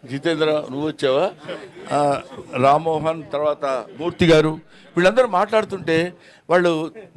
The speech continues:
that words come from their heart. ఏదో రెండు ముక్కలు మాట్లాడి వెళ్ళిపోదామని కాదు. నాగేంద్ర కుమార్ గారు, నాగేంద్ర కుమార్ my student అతను. ఆ,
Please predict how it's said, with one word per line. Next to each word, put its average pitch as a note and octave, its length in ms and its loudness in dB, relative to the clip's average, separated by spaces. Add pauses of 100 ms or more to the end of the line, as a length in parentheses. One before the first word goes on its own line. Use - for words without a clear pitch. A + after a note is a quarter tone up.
that D#3+ 140 2 (200)
words A#3+ 240 4
come G3+ 260 -6
from G3 200 -14
their C#3 220 -8
heart. C3+ 440 0 (680)
ఏదో F3+ 280 0
రెండు D#3+ 180 -6
ముక్కలు D#3+ 260 -2
మాట్లాడి D#3 640 -2 (160)
వెళ్ళిపోదామని D3 580 0
కాదు. A#2+ 200 -4
నాగేంద్ర C3+ 360 -4
కుమార్ B2+ 280 -6
గారు, A#2 220 -4 (420)
నాగేంద్ర C#3+ 340 -6
కుమార్ C#3+ 220 -4
my C3+ 240 -6
student D#3+ 360 -2 (300)
అతను. B2+ 300 0 (480)
ఆ, D#3+ 320 0